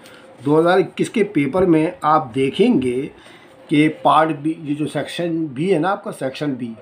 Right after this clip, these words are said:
ठीक है, नज़र आ रहा होगा आपको, आप उधर टेन ए में देखें, इसका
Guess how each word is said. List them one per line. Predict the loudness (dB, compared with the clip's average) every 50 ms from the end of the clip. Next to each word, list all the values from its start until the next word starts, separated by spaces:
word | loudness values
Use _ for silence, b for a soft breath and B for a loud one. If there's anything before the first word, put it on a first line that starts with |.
| -20 -20 -20 -20 -20 -20 -20 -16 -6
ठीक | -2 0
है, | 0
नज़र | 0 0 0 0
आ | 2 2 2
रहा | 2 2
होगा | 2 0 0
आपको, | -2 -4 -6 -8 -10 -10 -10 -14 -20 -20 -14 -12
आप | -10 -10
उधर | -8 -4 -4 -2 -2
टेन | -2 -2 -2 0 0
ए | 2 2
में | 2 0 0
देखें, | -2 -4 -4 -6 -8 -10 B B B B B B -12 -12
इसका | -12 -4 -2 -2